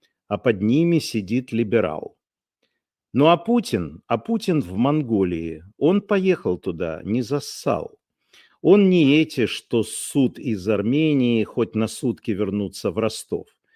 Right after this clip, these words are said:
Он поехал туда, тем не менее, он к аресту морально готов.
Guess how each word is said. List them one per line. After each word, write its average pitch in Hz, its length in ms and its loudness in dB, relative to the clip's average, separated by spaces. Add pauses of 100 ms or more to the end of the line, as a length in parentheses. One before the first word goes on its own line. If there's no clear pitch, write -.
(200)
Он 147 180 2
поехал 170 500 0
туда, 139 500 0 (220)
тем 127 300 4
не 113 100 4
менее, 117 640 0 (240)
он 127 220 2
к - 180 -4
аресту 135 540 0
морально 110 500 -2
готов. - 400 -8